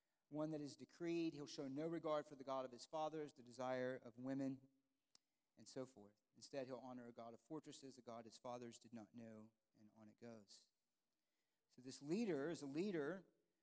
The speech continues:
who arises, and what's important to note here, who arises out of the vestiges of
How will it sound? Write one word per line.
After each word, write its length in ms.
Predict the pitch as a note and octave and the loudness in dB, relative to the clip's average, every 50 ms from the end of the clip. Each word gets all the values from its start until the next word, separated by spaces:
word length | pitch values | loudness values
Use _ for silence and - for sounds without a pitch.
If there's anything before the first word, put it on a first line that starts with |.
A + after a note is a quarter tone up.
| _ _ | _ _
who 140 | - D#3+ D#3 | 4 4 4
arises, 640 | D3+ C3+ E3 F3+ G#3+ B3+ B3 E3+ C#3+ D3 D3 D#3 D3 | 6 6 8 8 8 8 8 6 2 -2 -2 -2 -2
and 80 | D3+ D3 | -2 -2
what's 160 | D3 C#3 - | -2 -2 -2
important 400 | C#3 - - G#3 A#3 A#3 F#3 C#3 | -4 -2 2 2 2 2 0 -4
to 60 | D3+ D#3+ | -6 -2
note 260 | D#3+ F#3 A3 A3+ E3+ | 0 2 2 2 2
here, 380 | C#3 D3 C3+ B2 A#2+ D3 F3 - _ _ _ _ _ _ _ _ _ _ _ _ _ _ _ - | 0 0 -2 0 -2 -2 -4 -6 _ _ _ _ _ _ _ _ _ _ _ _ _ _ _ -2
who 140 | D#3+ E3 D#3 | 0 0 2
arises 880 | D3 D3+ F#3+ A#3 C#4 C#4+ C4 F3 C#3 C#3 C3 C3 D3 F3 F3 - - - _ _ _ _ _ _ - | 2 4 6 6 6 6 4 2 0 -2 -2 -2 -4 -4 -6 -8 -10 -12 _ _ _ _ _ _ -4
out 300 | F3+ G3+ A#3+ C4 A#3 G3 | 0 2 4 4 4 4
of 260 | F3+ F3 E3+ D#3+ - | 4 2 2 -2 -4
the 80 | - - C#3 - | -8 -10 -6 -2
vestiges 920 | - G3+ A#3+ A#3 - - - G3+ C#3+ C3 C#3 C3+ C3 C3 C#3+ C3+ - - - _ - | 0 0 0 0 -2 -8 -10 -10 -10 -6 -6 -4 -4 -4 -4 -6 -8 -12 -14 _ -2
of 340 | E3 E3 D#3+ D#3 D#3 D3+ | 2 2 4 4 2 0